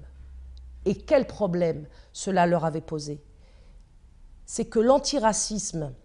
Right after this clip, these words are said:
la lutte antiraciste, et n'oubliez pas, on disait à l'époque,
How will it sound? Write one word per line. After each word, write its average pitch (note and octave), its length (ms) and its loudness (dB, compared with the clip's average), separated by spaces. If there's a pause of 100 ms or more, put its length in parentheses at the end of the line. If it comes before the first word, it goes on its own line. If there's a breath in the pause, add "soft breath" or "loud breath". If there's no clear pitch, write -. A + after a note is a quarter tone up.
(120)
la G3 160 6
lutte - 560 2 (180)
antiraciste, E3+ 960 -2 (140)
et D3+ 80 -8
n'oubliez E3+ 360 -2
pas, A#3+ 260 -4 (300 soft breath)
on F#3 120 -2
disait F#3 260 0
à F#3 60 4
l'époque, A3+ 580 -2